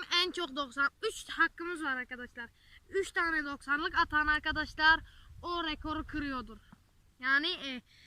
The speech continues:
bizlerle birlikte arkadaşlar. İzlediğiniz için sizleri seviyorum arkadaşlar. Videomuza geçelim.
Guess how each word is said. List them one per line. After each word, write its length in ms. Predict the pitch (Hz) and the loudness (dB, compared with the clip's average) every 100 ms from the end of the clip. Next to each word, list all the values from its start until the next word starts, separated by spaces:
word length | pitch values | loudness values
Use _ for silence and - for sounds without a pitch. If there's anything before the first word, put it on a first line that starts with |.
| - | -16
bizlerle 580 | 240 311 226 330 285 254 | -4 -4 0 2 2 0
birlikte 320 | 233 220 - | -8 -14 -14
arkadaşlar. 540 | 226 220 226 226 285 311 - _ _ | -16 -14 -18 -12 -6 -6 -8 _ _
İzlediğiniz 680 | 339 302 311 330 349 359 349 | -6 -2 0 0 0 -2 -4
için 440 | 339 - 359 349 311 | -8 -6 -6 -6 -10
sizleri 400 | - 311 277 330 | -14 -4 2 4
seviyorum 600 | 339 330 320 359 349 349 | 2 -2 0 0 0 4
arkadaşlar. 1300 | 330 320 311 320 311 330 320 320 330 330 339 359 370 | 2 2 2 2 2 4 6 6 6 6 6 6 4
Videomuza 540 | 330 277 311 302 311 349 | 0 -6 -6 -2 2 2
geçelim. 400 | 330 302 262 | 2 -2 -6